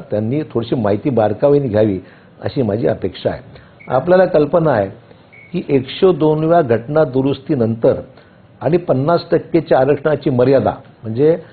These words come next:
राज्याला अधिकार राहिलेले नव्हते एकशे दोनव्या घटना दुरुस्तीनंतर आणि पन्नास टक्केची आरक्षणाची मर्यादा ही सुप्रीम कोर्टाने इंदिरा साहनी प्रकरणामध्ये घालून दिल्यानंतर हे सगळंच अपेक्षा होती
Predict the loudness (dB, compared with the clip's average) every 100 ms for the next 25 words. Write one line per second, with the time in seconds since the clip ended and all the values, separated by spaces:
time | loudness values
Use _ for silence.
0 | -20 _ -6 -4 -2 0 0 0 -2 -2
1 | 0 2 2 0 0 0 2 0 0 0
2 | -2 -2 -4 -8 -4 -4 0 0 0 0
3 | -2 0 -2 -2 -4 -2 0 0 0 -6
4 | -20 -20 _ -4 -2 0 0 2 0 0
5 | -4 -4 -2 -2 2 2 2 -2 -4 -2
6 | -2 0 2 2 4 2 0 -4 -6 -4
7 | -4 -4 -2 -2 2 0 2 0 0 -6
8 | -20 -6 -2 2 2 2 0 -2 -2 -2
9 | 0 0 2 0 2 0 0 -2 -2 0
10 | 0 0 -2 -2 -2 -2 -6 -20 -20 -20
11 | -20 -12 -4 -2 4 4 2 -4 -6 -4
12 | -2 -2 0 2 2 0